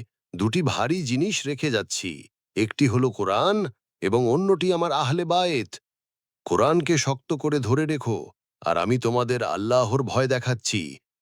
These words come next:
যে আমার আহলে বায়েতের সাথে ভালো ব্যবহার করবে।" এরপর আপনি ইমাম আলীকে মিম্বরে ডাকলেন এবং বললেন, "মান কুনতু মাওলা, ফাহাজা আলিয়ুন মাওলা," অর্থাৎ,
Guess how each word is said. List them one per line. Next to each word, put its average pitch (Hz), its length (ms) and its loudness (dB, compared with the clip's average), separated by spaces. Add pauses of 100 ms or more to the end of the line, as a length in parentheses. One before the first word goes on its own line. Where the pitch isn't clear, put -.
যে 113 140 2
আমার 131 220 4
আহলে 131 360 2
বায়েতের 147 380 0
সাথে 135 280 -2
ভালো 123 260 2
ব্যবহার 139 460 4
করবে।" 131 360 2 (560)
এরপর 143 380 4
আপনি 135 340 2 (520)
ইমাম 143 360 4
আলীকে 156 440 0
মিম্বরে 143 460 2
ডাকলেন 113 480 -2 (600)
এবং 107 180 4 (100)
বললেন, 117 380 4 (720)
"মান 95 340 2
কুনতু 180 480 2
মাওলা, 160 440 2 (540)
ফাহাজা 151 640 4
আলিয়ুন 185 600 2
মাওলা," 147 420 2 (520)
অর্থাৎ, 107 420 0